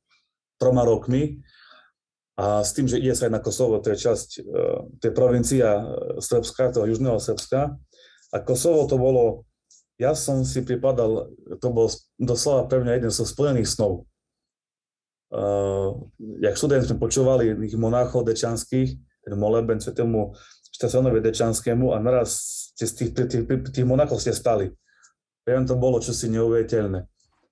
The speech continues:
Aj, aj možno tá obetavosť toho, toho národa, to je na, na tom Srbsku, na tom, na tom Kosove ostal. Aj pre mňa sa tak zapamätalo najviac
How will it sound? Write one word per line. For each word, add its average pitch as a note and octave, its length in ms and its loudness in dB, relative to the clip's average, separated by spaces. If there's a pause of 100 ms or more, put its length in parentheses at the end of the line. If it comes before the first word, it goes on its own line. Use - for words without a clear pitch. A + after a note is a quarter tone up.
(340)
Aj, G#2 220 0 (560)
aj E3+ 220 2
možno C3+ 340 4 (300)
tá C3+ 100 0
obetavosť B2+ 600 0
toho, A2 420 0 (160)
toho A#2 200 -2
národa, A#2 360 2
to A#2 120 0
je G#2+ 40 0
na, A2 160 -2
na A2 160 -2
tom A2 160 -2
Srbsku, C3 400 -2
na G#2+ 80 0
tom, A2 240 -2
na A2 80 -2
tom A2+ 160 -2
Kosove B2 320 0
ostal. G#2+ 520 2 (920)
Aj G#2+ 160 -2 (960)
pre C3+ 140 -2
mňa B2 160 2
sa A#2+ 100 -4
tak G#2+ 80 0
zapamätalo A#2+ 560 2
najviac A2+ 380 0